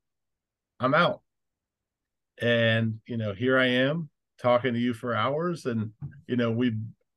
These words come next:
barely met. We spoke a couple of times here and there, but, you know, it, it does make people better. But this is the first time I've heard,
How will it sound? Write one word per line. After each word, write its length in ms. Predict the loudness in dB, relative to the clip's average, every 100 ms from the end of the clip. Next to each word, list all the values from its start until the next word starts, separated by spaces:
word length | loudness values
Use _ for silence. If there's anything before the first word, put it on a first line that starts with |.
| _ _
barely 720 | -2 4 6 6 2 2 0
met. 300 | 0 0 0
We 140 | 0 -6
spoke 340 | -6 -6 -4
a 60 | -4
couple 320 | -4 -4 -4
of 60 | -2
times 420 | -2 -2 -4 -4
here 200 | 0 2
and 100 | 2
there, 180 | 0 -2
but, 300 | 0 0 0 _ _ _ _ _ _ _ _ _ _ _ _ _ _ _ _
you 160 | -2
know, 220 | 0 0 -2
it, 160 | -4 -10
it 220 | -6 -6 -2
does 260 | -2 -2
make 220 | -6 -6
people 180 | -6 -10
better. 240 | -6 -6 -4
But 160 | -2
this 220 | 2 2
is 100 | 2
the 100 | -4
first 300 | -4 -2 -2
time 180 | 0 2
I've 140 | 2 2
heard, 380 | 0 0 -2